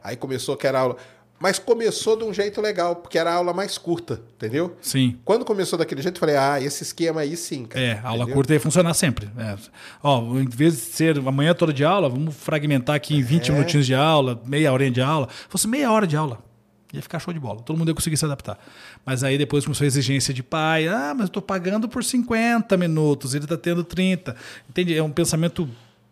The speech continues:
Speaker 2: muito,
Speaker 1: É, mas aí é
Speaker 2: muito
Speaker 1: muito
Speaker 2: retrógrado.
Speaker 1: atrasado também, cara.
Speaker 2: Sim,
Speaker 1: Tá
Speaker 2: mas,
Speaker 1: louco,
Speaker 2: cara,
Speaker 1: não
Speaker 2: eu,
Speaker 1: pode
Speaker 2: eu,
Speaker 1: ser
Speaker 2: eu,
Speaker 1: assim.
Speaker 2: eu ouvi isso muitas vezes.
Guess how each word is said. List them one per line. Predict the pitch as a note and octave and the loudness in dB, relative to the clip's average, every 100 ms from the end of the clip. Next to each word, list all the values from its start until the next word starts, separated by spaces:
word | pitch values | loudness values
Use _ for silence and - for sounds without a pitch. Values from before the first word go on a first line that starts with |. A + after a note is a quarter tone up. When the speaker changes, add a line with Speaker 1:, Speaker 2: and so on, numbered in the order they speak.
| - - C3+ | -18 -8 2
Speaker 2:
muito, | F3 F#3 | 4 4
Speaker 1:
É, | C3 A2 F#2+ | -2 -6 -14
mas | G2 A2+ | -8 -2
aí | C#3+ | 2
é | |
Speaker 2:
muito | D3 G3 | 2 2
Speaker 1:
muito | |
Speaker 2:
retrógrado. | A2+ G#3 B3+ | 2 2 2
Speaker 1:
atrasado | C3 F#3 G#3 | 2 0 0
também, | C#4 - C3+ | -4 -2 -6
cara. | C3+ - | -8 -12
Speaker 2:
Sim, | - D3+ A#2+ | -6 -4 -4
Speaker 1:
Tá | A#2+ | -4
Speaker 2:
mas, | A2+ | -2
Speaker 1:
louco, | C3 D3 | -2 -4
Speaker 2:
cara, | C#3 A2 | -4 -6
Speaker 1:
não | G#2+ A#2 | -6 -4
Speaker 2:
eu, | |
Speaker 1:
pode | A#2+ | -4
Speaker 2:
eu, | B2 | -2
Speaker 1:
ser | B2 | 0
Speaker 2:
eu, | B2+ | 0
Speaker 1:
assim. | B2+ | 2
Speaker 2:
eu | C3 B2 | 2 4
ouvi | F#3 G#3 C#3 | 4 2 0
isso | A#2+ E3 | 0 0
muitas | C#3 C#3 F3 | 0 0 0
vezes. | D#3+ B2 A2+ | -2 -2 -2